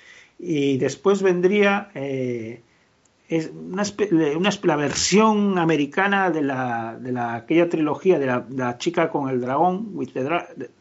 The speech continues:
con el tatuaje del dragón, ¿no? De la, de la trilogía de Steve Larson, ¿no? Escrito por un, por uno de los grandes guionistas de la historia, Steve Zaillian,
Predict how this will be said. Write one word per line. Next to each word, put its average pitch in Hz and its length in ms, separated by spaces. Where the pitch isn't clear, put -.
con 135 120
el 123 60
tatuaje 156 380
del 143 80
dragón, 170 420
¿no? 190 180
De 147 160
la, 123 240
de 151 60
la 127 80
trilogía 139 400
de 175 100
Steve 170 240
Larson, 127 540
¿no? 208 160
Escrito 175 460
por 160 160
un, 165 560
por 127 140
uno 156 100
de 175 60
los 160 120
grandes 180 240
guionistas 160 440
de 147 60
la 135 40
historia, 180 320
Steve 170 260
Zaillian, 147 600